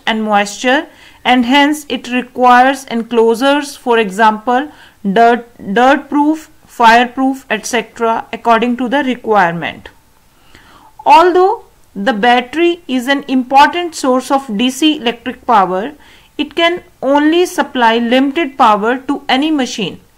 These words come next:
There are some applications where large quantity of D C power are required, such as electroplating, electrolysis, et cetera.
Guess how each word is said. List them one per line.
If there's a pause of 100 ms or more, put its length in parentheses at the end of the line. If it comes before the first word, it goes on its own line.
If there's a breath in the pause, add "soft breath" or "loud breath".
(380 soft breath)
There
are
some
applications
where
large
quantity
of
D
C
power
are
required, (480 loud breath)
such
as (100)
electroplating, (540)
electrolysis,
et
cetera.